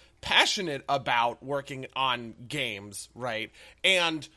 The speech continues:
the strike is a means to, like, okay, th-, this is, th-, this is kind of, I understand the comparison that you're making between, like,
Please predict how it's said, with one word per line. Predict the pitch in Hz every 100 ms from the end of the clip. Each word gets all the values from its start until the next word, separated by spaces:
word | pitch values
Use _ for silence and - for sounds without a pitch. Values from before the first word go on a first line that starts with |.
| _
the | 135 165
strike | - - 202 208 202 -
is | 180
a | 175
means | 160 151 190 180 151
to, | - 185 -
like, | 208 - -
okay, | 202 170
th-, | 185 226
this | 330 320
is, | 254 196
th-, | 196 262
this | 185 247
is | 196
kind | - 190 165
of, | 135 - _ - - -
I | 254
understand | 277 226 226 202 151
the | 156
comparison | - 151 170 175 180
that | 180
you're | 160
making | 180 175 180
between, | 160 139 - 156
like, | 143 131 123